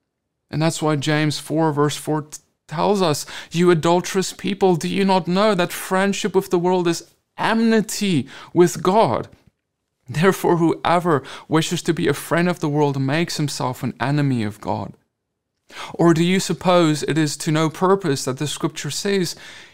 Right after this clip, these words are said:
"He yearns jealously over the spirit that he has made to dwell in us? But he gives us more grace." Therefore it says,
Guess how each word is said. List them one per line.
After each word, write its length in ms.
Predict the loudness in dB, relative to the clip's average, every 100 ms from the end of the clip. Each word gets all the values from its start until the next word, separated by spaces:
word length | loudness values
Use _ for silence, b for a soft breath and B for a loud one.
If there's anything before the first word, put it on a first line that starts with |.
| -6
"He 140 | -2
yearns 580 | 0 2 2 4 0 -2
jealously 1000 | -8 -6 -4 -4 -4 -6 -8 -10 -10 -14 _ _ _ B B -2
over 480 | 4 4 4 2 0
the 140 | 0
spirit 640 | -2 -4 -8 -4 0 0 0
that 160 | -2
he 140 | 0 0
has 280 | 0 -2 -2
made 520 | 0 0 0 -4 -6 B -14
to 100 | -12
dwell 460 | -8 -6 -2 0 0
in 120 | 0
us? 500 | -2 -6 -8 -12 -14 _ _ _ _ _
But 140 | -4 -2
he 140 | 0
gives 340 | 0 0 0
us 200 | -2 -2
more 200 | -2 -2
grace." 720 | -2 -4 -2 -2 -2 -4 -10 B B -2
Therefore 300 | 0 2 0
it 100 | 0
says, 380 | -2 2 0